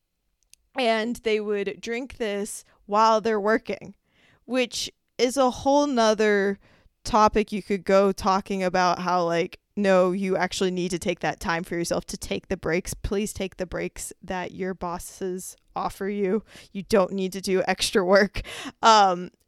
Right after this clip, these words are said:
but they would use this as a way so that food wouldn't be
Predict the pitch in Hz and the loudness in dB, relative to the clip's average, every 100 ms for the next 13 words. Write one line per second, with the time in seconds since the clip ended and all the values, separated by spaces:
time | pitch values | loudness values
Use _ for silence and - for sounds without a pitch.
0 | - 185 214 202 - - - - - - | -20 0 2 2 0 -6 -10 -20 -20 -20
1 | _ _ _ _ _ _ 190 214 214 214 | _ _ _ _ _ _ -2 4 4 4
2 | 208 208 202 196 185 - 190 226 240 254 | 4 4 6 2 0 -4 -2 0 2 0
3 | 220 220 208 208 185 202 202 202 - 196 | 2 0 2 0 2 2 2 2 2 0
4 | 190 190 180 - - - _ _ _ _ | 2 2 2 0 -8 -12 _ _ _ _
5 | _ - 269 277 277 269 214 185 226 220 | _ -8 0 2 2 0 -4 2 4 4
6 | 214 208 - - 180 208 202 190 185 185 | 2 -4 -6 -12 -8 -6 -4 -4 -4 -4